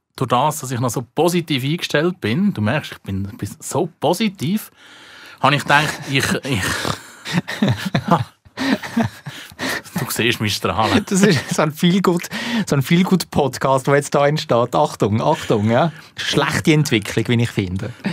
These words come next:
Speaker 1: Ja, aber ich habe gedacht, da muss ich jetzt als Revanche, wie du wirklich so nette Fragen gestellt hast, muss ich dir auch sehr nette Fragen stellen zu Themen, wo du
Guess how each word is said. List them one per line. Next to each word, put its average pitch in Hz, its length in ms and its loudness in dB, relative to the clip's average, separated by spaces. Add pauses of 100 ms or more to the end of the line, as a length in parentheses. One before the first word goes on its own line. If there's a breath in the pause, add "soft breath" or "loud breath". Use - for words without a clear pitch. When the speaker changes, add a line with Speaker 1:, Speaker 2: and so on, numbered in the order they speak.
Speaker 1:
Ja, 185 140 4
aber 185 300 6 (1120 loud breath)
ich 175 140 0
habe 170 120 0
gedacht, 165 380 2
da 160 100 2
muss 170 220 2
ich 165 100 2
jetzt 160 160 -2
als 143 180 2
Revanche, 139 520 2
wie 143 80 -4
du 127 160 -4
wirklich 135 360 -2
so 156 280 0
nette 143 440 0
Fragen 123 400 -2
gestellt 120 440 -2
hast, 113 220 0
muss 117 220 -2
ich 113 120 -4
dir 117 280 -2
auch 117 160 0
sehr 123 320 -2
nette 117 400 -2
Fragen 110 340 -2
stellen 107 360 -4
zu 113 120 -6
Themen, 113 460 -2
wo 113 100 -2
du 127 280 -6